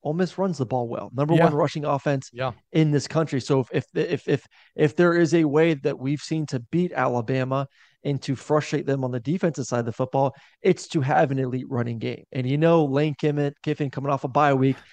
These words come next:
Speaker 1: is gonna have their offense ready to go with Judkins in the backfield. So I think, I think Ole Miss can make this game close. I still think Alabama wins the game,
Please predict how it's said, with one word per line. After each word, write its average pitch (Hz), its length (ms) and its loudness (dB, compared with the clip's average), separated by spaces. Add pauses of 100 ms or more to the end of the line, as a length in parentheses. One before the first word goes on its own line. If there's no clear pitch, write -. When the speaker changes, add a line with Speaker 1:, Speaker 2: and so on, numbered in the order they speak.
(240)
Speaker 1:
is 147 160 0
gonna 151 180 2
have 135 240 2
their 139 140 2
offense 139 400 -2
ready 127 220 0
to 135 140 0
go 135 200 2
with 123 220 -2
Judkins 123 420 -2
in 120 80 -8
the 120 60 -8
backfield. 127 640 -2
So 156 400 6 (600)
I 156 140 2
think, 214 400 2 (160)
I 160 80 2
think 180 320 0
Ole 190 160 4
Miss 180 240 2
can 143 220 -2
make 147 180 2
this 127 180 -4
game 120 300 -2
close. 170 500 0 (540)
I 143 80 4
still 139 220 2
think 156 160 2
Alabama 143 520 4
wins 139 360 0
the 135 140 -2
game, 175 440 0